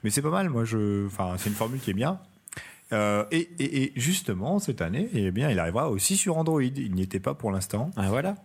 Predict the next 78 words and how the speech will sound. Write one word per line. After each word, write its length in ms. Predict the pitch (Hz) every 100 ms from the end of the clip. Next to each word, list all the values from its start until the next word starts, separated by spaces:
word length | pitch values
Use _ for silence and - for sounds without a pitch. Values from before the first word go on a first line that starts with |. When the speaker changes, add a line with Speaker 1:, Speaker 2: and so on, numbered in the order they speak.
| -
Speaker 1:
Et 140 | - 208
ce 80 |
qui 80 | -
m'intéresse 320 | 160 151 139 120
surtout, 300 | 123 - 113
c'est 100 | 101
pas 140 | 90
ça, 340 | - 135 147 -
c'est 240 | 123 151
qu'il 360 | 147 143 156 143
y 100 | 110
a 120 | 104
un 60 | 107
mode, 320 | 117 151 -
euh, 220 | 110 104
pour 220 | 101 110 110
jouer 200 | 120 147
en, 80 |
en 520 | 104 95 98 - 104 -
scellé. 440 | - 135 123 123 -
Si 160 | -
vous 140 | 107 101
connaissez 340 | 113 113 -
un 80 | 113
peu 100 | 110
Magic, 360 | 104 95 127 143
donc 180 | 104
les 80 | 110
cartes, 160 | 98 123
normalement, 160 | 110
sont 220 | 127 - 107
dans 160 | 107
des 80 | 95
boosters, 420 | 98 123 - 123
c'est 100 | -
des 80 | 87
pochettes 360 | 87 101 - 92
avec 160 | 90
quinze 220 | 90 101
cartes. 300 | - - - - - -
Vous 60 | -
Speaker 2:
Mhm. 40 | 117
Speaker 1:
savez 120 | 147 131
pas 160 | 165
ce 80 | 143
qu'il 100 | -
y 60 | 92
a 20 |
dedans. 220 | 95 90 - - - - -
Et 240 | 104 104
il 60 | 110
y 80 | 107
a 100 | 104
un 40 |
mode 180 | 123 127
de 80 | 117
tournoi 560 | 117 107 127 160 180
qui 160 | 151 113
existe 340 | 107 143 160
où, 260 | 123 135 139
euh, 240 | 107 101
vous, 220 | 98 107 104
vous 220 | 120 107
payez 320 | 101 107 110 113
vos 180 | 101
six 180 | 95 -
boosters, 380 | 120 101 - 156
vous 120 | 135
les 180 | 113 101
ouvrez 280 | 101 107 160
et 20 |
vous 160 | 131 110
devez 100 | 107
faire 160 | 143
un 80 | 135
deck 220 | 127 131
avec 180 | 123 110
ça. 180 | - 113